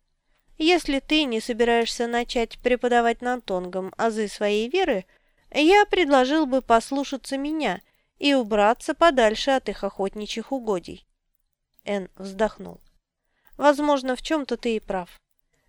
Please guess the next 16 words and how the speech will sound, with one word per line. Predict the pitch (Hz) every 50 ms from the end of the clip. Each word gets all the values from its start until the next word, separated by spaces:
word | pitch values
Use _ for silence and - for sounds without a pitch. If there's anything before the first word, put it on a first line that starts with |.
| _ _
Намерения, | 233 233 247 254 262 285 339 359 349 339 311 311 320 320 311
во | 302 294
всяком | 269 - 302 285 - 285 277 262
случае, | - - 277 277 254 - - 269 262 262
у | - - 254
тебя | - - 247 233 285 302 294
добрые». | 214 202 185 180 180 185 180 180 180 196 - _ _ _ _ _ _ _ _ _ _ _ _ _ _ _ _ _ _ _ - _
Осторожным | - 208 214 - - 214 202 202 196 190 202 202 190 190
толчком | - 208 196 190 - - - - 311 311 294 277 - _ _ _ _ _ _ _
она | 269 285 311 349 370 339
напомнила | 294 262 - - 302 294 285 277 269 262 262
ему, | 262 262 254 247 240 240
что | 226 - - 220 214
нужно | 214 220 233 240 226 208 220 220 214
двигаться | 196 208 208 208 196 220 214 - - 262
дальше. | 240 254 190 170 - - - -